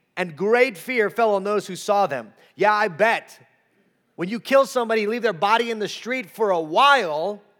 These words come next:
it is alarming to have them get up.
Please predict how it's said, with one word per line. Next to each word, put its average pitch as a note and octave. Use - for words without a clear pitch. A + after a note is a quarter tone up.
it C#4
is A#3
alarming A#3+
to A3+
have G#3+
them G#3+
get A3+
up. G#3+